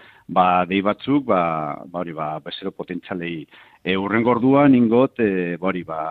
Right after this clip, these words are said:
e, zerrendan begiratu, aber ze bezero izan daikideken interesgarria.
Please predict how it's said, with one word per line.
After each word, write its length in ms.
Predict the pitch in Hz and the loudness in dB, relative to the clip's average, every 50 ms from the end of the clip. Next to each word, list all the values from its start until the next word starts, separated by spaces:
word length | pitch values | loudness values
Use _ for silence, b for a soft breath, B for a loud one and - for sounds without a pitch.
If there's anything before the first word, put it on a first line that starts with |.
| 78 78 78 73 76 | -6 -8 -8 -8 -10
e, 140 | 82 82 80 - - | -12 -14 -16 -16 -12
zerrendan 480 | - 101 90 107 104 104 110 107 101 104 | -10 -4 -2 0 2 2 2 2 4 2
begiratu, 400 | 104 117 120 120 120 - 131 113 | 2 2 2 2 2 4 2 2
aber 160 | 104 98 98 | 2 2 -2
ze 280 | - - 107 104 104 101 | -6 -4 -2 0 0 0
bezero 360 | 95 92 - - 101 92 98 | 0 -2 -6 -8 -6 -6 -6
izan 200 | - - 104 98 | -4 -2 -2 -2
daikideken 720 | 98 95 92 - 92 98 98 - - 101 98 95 95 92 92 90 | -2 -2 -4 -4 -6 -6 -6 -4 -4 -4 -4 -2 -2 -4 -4 -6
interesgarria. 680 | 85 - 98 98 92 92 95 92 87 92 98 107 131 | -6 -4 -4 -4 -2 -2 -2 -4 -4 -2 -2 -2 -2